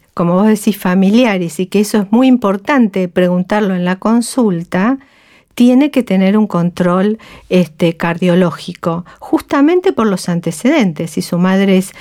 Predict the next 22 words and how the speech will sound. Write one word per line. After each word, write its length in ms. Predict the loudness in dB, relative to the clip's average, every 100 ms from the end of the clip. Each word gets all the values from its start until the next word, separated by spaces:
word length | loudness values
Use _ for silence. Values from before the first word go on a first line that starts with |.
| -20 -2
hipertensa, 720 | -2 0 -2 0 0 0 0
nosotros 440 | -2 -2 -2 0 0
estamos 420 | 0 0 0 0
haciendo 320 | -2 2 2
un 80 | 2
seguimiento 680 | 2 2 4 4 2 0 -4
en 100 | -6
pacientes 800 | -6 -4 0 0 0 -2 -4 -6 -20 -20 _ -2
en 160 | 0
el 120 | 2 0
hospital 600 | 0 -2 0 0 -2 -2
con 240 | 0 2
ustedes 420 | 0 0 0 0
justamente, 960 | 0 -4 -2 0 2 4 2 2 0 0 -6 -18 -4
donde 320 | 0 2 2
los 160 | 2 0
jóvenes 640 | 0 0 2 0 -2 -4
que 160 | -2 -4
tienen 460 | 0 2 2 2
la 100 | 2
mamá 400 | 2 2 2 2
hipertensa, 1160 | 2 0 -2 -2 -2 0 0 -2 -2 -2 -2 -2